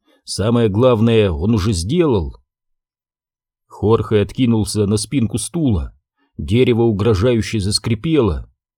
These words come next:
и нахмурился, размышляя. «Тебя как звать?» Странный вопрос. Томас вроде называл свое имя Хорхе. Должен был, по крайней мере, представиться.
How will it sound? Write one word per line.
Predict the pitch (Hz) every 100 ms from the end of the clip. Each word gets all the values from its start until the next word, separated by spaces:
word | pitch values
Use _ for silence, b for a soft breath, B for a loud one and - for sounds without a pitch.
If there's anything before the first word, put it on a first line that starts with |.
| _ _ _ -
и | 98 147
нахмурился, | 151 104 110 117 110 101 120 110
размышляя. | 110 92 120 - 147 131 98 69 57 _ _ _ _ _ _ -
«Тебя | 117 147 185 175 151
как | 208 165
звать?» | 131 202 196 98 71 _ _ _ _ _ _ _ _ -
Странный | - - - 98 107 110 104
вопрос. | 107 107 113 110 - - _ _ _ _ -
Томас | 104 131 113
вроде | 101 135 127 123
называл | 127 98 143 156 120
свое | - 95 123 135
имя | 147 107
Хорхе. | 101 170 151 - 76 65 _ _ _ _ _ _ _
Должен | - 82 120 151 147 160
был, | 160 120
по | 113
крайней | 110 147 113 123
мере, | 143 110
представиться. | 113 117 - 165 139 107 - 73 -